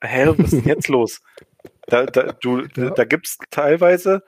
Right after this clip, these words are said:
Speaker 1: Ladezeiten von einer Minute. Und dann ist es ja natürlich auch so, dass du viele,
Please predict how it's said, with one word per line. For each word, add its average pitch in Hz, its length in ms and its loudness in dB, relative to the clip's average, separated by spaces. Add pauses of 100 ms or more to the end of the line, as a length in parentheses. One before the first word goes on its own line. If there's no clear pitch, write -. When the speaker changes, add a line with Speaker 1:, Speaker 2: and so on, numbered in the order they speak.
(240)
Speaker 1:
Ladezeiten 165 800 2
von 120 180 -6
einer 160 340 -2
Minute. 160 640 -6 (600)
Und 120 100 -4
dann 120 160 0
ist 127 160 -8
es 151 100 -8
ja 156 100 4
natürlich 135 460 0
auch 107 120 0
so, 117 200 -2
dass 143 220 0
du 113 180 -10
viele, 123 580 2